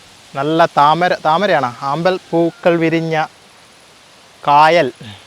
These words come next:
ഇത് സംഭവം ഈ, ഈ ഒരു ദ്വീപിൻ്റെ ഏറ്റവും ഹൈറ്റുള്ള സ്ഥലമാണ്. ആ ഹൈറ്റിലാണ് ഈ ഒരു വെള്ളവും തടാകവും ഉള്ളത്. നല്ല വാട്ടർ, ചുറ്റും ഇരിക്കാനുള്ള സെറ്റപ്പൊക്കെ ഉണ്ട് കേട്ടോ. അപ്പം നമ്മൾ ഈ ഒരു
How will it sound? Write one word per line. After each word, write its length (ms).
ഇത് 160
സംഭവം 340
ഈ, 20
ഈ 20
ഒരു 120
ദ്വീപിൻ്റെ 360
ഏറ്റവും 300
ഹൈറ്റുള്ള 500
സ്ഥലമാണ്. 300
ആ 100
ഹൈറ്റിലാണ് 480
ഈ 120
ഒരു 120
വെള്ളവും 340
തടാകവും 400
ഉള്ളത്. 220
നല്ല 320
വാട്ടർ, 320
ചുറ്റും 400
ഇരിക്കാനുള്ള 420
സെറ്റപ്പൊക്കെ 460
ഉണ്ട് 100
കേട്ടോ. 160
അപ്പം 200
നമ്മൾ 200
ഈ 40
ഒരു 120